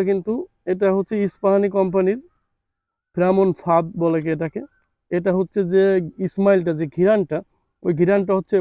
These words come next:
পোকামাকড়গুলোকে আকৃষ্ট করে নিয়ে আসবে। আর হচ্ছে আপনার এই, এ, বক্সের ভিতর ঢুকাবে আর বের, বেরোতে পারবে না আর কি, কোনো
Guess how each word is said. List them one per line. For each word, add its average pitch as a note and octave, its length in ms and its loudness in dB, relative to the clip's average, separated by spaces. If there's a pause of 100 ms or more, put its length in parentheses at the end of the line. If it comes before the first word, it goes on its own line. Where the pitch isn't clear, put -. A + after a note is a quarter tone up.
পোকামাকড়গুলোকে F#3+ 920 -2
আকৃষ্ট F3+ 280 -8 (120)
করে G3 180 0
নিয়ে F#3+ 160 0
আসবে। F3+ 160 -4 (760)
আর E3+ 140 0
হচ্ছে F3+ 260 0 (800)
আপনার E3 260 0 (420)
এই, G3 60 4 (260)
এ, F3+ 40 2 (220)
বক্সের F#3 280 2
ভিতর G3+ 240 0
ঢুকাবে A3 320 0
আর F3 140 4
বের, F3+ 120 4 (240)
বেরোতে F#3 320 4
পারবে D3 240 -2
না C#3 80 -4
আর C3 80 -12
কি, - 60 -16 (100)
কোনো E3+ 120 -2